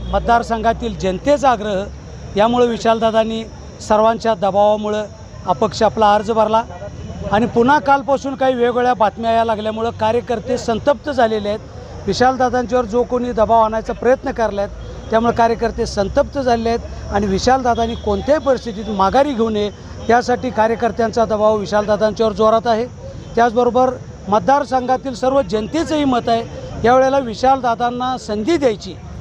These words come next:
कारण गेल्या दहा वर्षातील खासदारांचा जर कारभार बघितला तर तो निष्क्रिय कारभार पाहून यावेळेला जनतेनंच ही निवडणूक विशालदादांची हातात घेतलेली आहे.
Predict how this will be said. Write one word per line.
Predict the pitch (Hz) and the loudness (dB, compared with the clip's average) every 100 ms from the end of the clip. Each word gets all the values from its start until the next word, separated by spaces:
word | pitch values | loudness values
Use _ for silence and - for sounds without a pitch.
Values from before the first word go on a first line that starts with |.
| - | 0
कारण | 233 214 | 0 2
गेल्या | 233 247 | 2 4
दहा | 247 233 | 4 4
वर्षातील | 247 - 240 - 254 247 - - - - | 2 0 -4 -4 -6 -8 -10 -10 -4 2
खासदारांचा | 220 196 240 240 247 | 2 4 2 2 0
जर | 233 226 | 0 0
कारभार | 190 214 220 294 | 2 2 4 2
बघितला | 269 233 208 208 143 - - - - | 0 -4 -6 -6 -6 -10 -18 -8 -2
तर | 240 | 0
तो | 262 | 2
निष्क्रिय | 254 208 - 294 311 | 0 0 -2 2 2
कारभार | 302 254 233 247 226 - - - | 4 2 4 0 -2 -16 -10 0
पाहून | 233 240 240 | 2 2 2
यावेळेला | 214 233 233 233 | 0 0 0 0
जनतेनंच | 175 202 - 320 339 302 - - - - | -2 -6 -2 2 2 0 -8 -16 -14 -2
ही | 254 | 2
निवडणूक | 247 247 262 240 247 | 4 6 4 2 -6
विशालदादांची | 220 214 240 233 226 233 202 | -6 -2 -2 0 -2 -2 -2
हातात | 175 185 269 | 0 2 2
घेतलेली | 254 262 - 233 | 2 -4 -4 -4
आहे. | 214 | -4